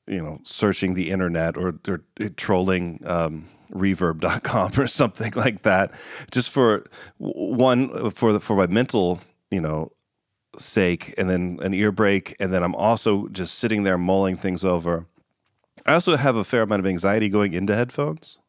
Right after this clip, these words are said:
so the, um, that first, uh, that first couple, um, minutes of me knowing I need to go to headphones, there's a f-,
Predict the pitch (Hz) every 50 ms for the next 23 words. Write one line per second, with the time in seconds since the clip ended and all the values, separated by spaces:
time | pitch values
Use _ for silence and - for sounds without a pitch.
0 | _ _ - - - 113 101 98 92 95 92 - _ _ _ _ _ _ _ -
1 | - - _ _ _ - 110 104 98 87 90 90 85 82 80 80 76 73 87 -
2 | _ - - 92 92 - - - - 117 113 113 107 - - - - - - _
3 | _ _ _ _ _ _ _ _ _ _ _ _ _ _ _ _ _ _ _ _
4 | _ _ _ _ _ _ _ - - 113 120 110 110 120 117 104 - - - -
5 | 143 151 143 - - - - 135 127 - 131 117 113 104 101 104 - - - -
6 | - - - - - - 101 95 90 87 82 82 80 76 - - - - - -
7 | - - - - - - - - _ _ _ _ _ _ _ _ _ _ _ _
8 | _ _ _ _ - - 110 107 113 120 123 120 - - 104 95 104 113 110 104
9 | 101 101 95 98 101 95 92 95 95 87 87 92 90 85 82 90 92 90 - -
10 | 95 95 95 95 92 95 92 90 82 87 80 - -